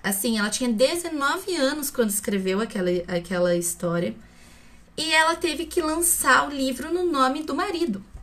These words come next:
né? Porque da onde uma me-, uma menina, né? Era uma mulher, mas naquela época uma menina de dezenove anos ia escrever um, um romance tão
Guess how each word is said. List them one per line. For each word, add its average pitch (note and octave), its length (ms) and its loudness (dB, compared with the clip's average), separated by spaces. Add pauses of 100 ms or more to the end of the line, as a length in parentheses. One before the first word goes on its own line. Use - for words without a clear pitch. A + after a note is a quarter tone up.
(720)
né? F#3 300 -2 (380)
Porque A#3 320 4
da D#4 200 4
onde C4+ 360 0
uma A3 220 2
me-, G#3+ 180 0
uma G#3 180 2
menina, B3+ 560 2
né? F3 140 2
Era F3+ 140 2
uma G3+ 120 0
mulher, A#3 640 2
mas F3+ 260 -2
naquela G3 320 -2
época F#3+ 220 -4
uma A3+ 120 0
menina B3+ 640 0 (600)
de B3+ 100 -4
dezenove D4 640 0
anos C#4 400 0
ia C#4 400 -2
escrever B3 480 2
um, G#3 600 0
um G#3 260 2
romance G#3 840 0 (200)
tão C4 560 4